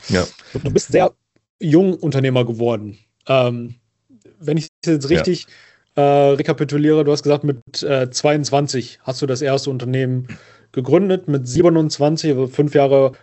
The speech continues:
Speaker 2: warst du dabei, hast du den ersten Exit gehabt.
Speaker 1: Mhm.
Speaker 2: Du kommst aus der Veranstaltungs-, ähm,
Speaker 1: Mhm.
Speaker 2: Industrie, Branche, ähm, hast dich da viel bewegt und hast dann eigentlich von einem kompletten, ich sag jetzt mal blöd,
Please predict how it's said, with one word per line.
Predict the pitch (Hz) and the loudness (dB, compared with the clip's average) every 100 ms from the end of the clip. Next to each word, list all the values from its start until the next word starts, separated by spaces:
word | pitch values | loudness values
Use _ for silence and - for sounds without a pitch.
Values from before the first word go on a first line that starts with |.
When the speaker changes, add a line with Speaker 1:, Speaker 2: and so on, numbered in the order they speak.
| - | -6
Speaker 2:
warst | 127 127 | -2 -2
du | 139 | -2
dabei, | 120 127 151 151 | -2 2 2 2
hast | 139 - | -2 -6
du | |
den | 127 135 | -8 -6
ersten | 131 123 | -10 -10
Exit | - 143 - 160 147 - - - _ | -8 -8 -2 -4 -4 -16 -20 -20 _
gehabt. | - 139 139 90 | -4 -2 0 -2
Speaker 1:
Mhm. | 98 117 | -4 -8
Speaker 2:
Du | 123 | -10
kommst | - 143 165 - - _ | -2 0 0 -6 -12 _
aus | 123 143 - | -4 -4 -2
der | 139 | -6
Veranstaltungs-, | - - - 151 185 - 165 160 165 170 170 170 - _ _ _ _ - | -6 -14 -8 -6 -4 -2 2 2 0 -4 -4 -6 -14 _ _ _ _ -2
ähm, | 139 143 143 | 0 2 0
Speaker 1:
Mhm. | 151 - _ _ | -4 -8 _ _
Speaker 2:
Industrie, | 170 170 165 - - 180 | -4 0 0 -2 -6 -4
Branche, | 156 123 147 160 170 175 - _ _ _ _ - | -4 -2 0 2 0 -2 -6 _ _ _ _ -6
ähm, | 123 120 123 | -2 0 0
hast | 127 127 | -2 -2
dich | 120 | 0
da | 135 | 0
viel | 139 - 165 165 - _ _ _ | 0 -2 -2 -2 -4 _ _ _
bewegt | 226 139 156 165 _ _ - | -4 0 0 -4 _ _ -6
und | 131 | -2
hast | 131 - | -2 0
dann | 147 190 190 _ _ _ _ _ _ _ _ _ - | 0 0 -6 _ _ _ _ _ _ _ _ _ -4
eigentlich | 156 180 175 - | -2 -2 -4 -6
von | - 147 | -4 -2
einem | 147 143 | -2 -6
kompletten, | - 175 165 170 - 165 160 156 _ _ | -4 -4 0 -2 -4 -6 -6 -6 _ _
ich | 107 | -6
sag | 131 | -4
jetzt | 135 | -2
mal | 139 | -4
blöd, | 120 135 | 0 -2